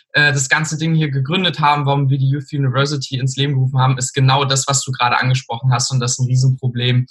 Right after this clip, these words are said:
Ähm, aber auf jeden Fall nochmal zurück zu dir, was ich extrem interessant war, äh, fand. Du hast ja gesagt, dass du auf einmal den Switch bekommen hast, dass dich Mathe interessiert hast, äh, hat. Kannst du noch festmachen, warum das so war? Weil das muss ja irgendwo herkommen. Also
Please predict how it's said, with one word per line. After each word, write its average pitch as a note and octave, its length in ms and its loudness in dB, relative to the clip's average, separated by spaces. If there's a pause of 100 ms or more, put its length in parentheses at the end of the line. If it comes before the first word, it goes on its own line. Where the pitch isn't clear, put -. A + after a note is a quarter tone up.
(280)
Ähm, D3+ 300 2
aber D3+ 160 2
auf E3 140 -2
jeden A3 120 2
Fall G#3 140 2
nochmal F3 300 -2
zurück E3 240 -4
zu - 120 -8
dir, E3+ 200 0
was D#3+ 160 -2
ich - 100 -6
extrem E3 400 -4
interessant D#3+ 580 -2
war, E3+ 360 0 (240)
äh, D#3 100 2
fand. F3+ 460 -2 (340)
Du D#3 80 0
hast G#3 180 0
ja G3+ 60 2
gesagt, D3+ 460 2
dass F3 120 -4
du - 60 -6
auf - 160 -4
einmal F3 240 2
den D3+ 140 0
Switch - 400 -2
bekommen F#3+ 340 -2
hast, - 220 -2
dass D#3 220 -2
dich - 200 -6
Mathe C#3+ 300 -2
interessiert C3 600 -4
hast, - 320 -12 (380)
äh, C#3 140 2
hat. B2+ 260 0 (400)
Kannst G3+ 380 0
du A#3+ 40 0
noch G3 300 -2 (340)
festmachen, G#3 800 -2
warum D3+ 300 2
das F3 180 -2
so C#3+ 160 -4
war? A2 380 -2
Weil C3 100 0
das - 160 0
muss G#3+ 160 0
ja - 80 0
irgendwo E3+ 260 -2
herkommen. B2+ 600 -2
Also D#3 360 0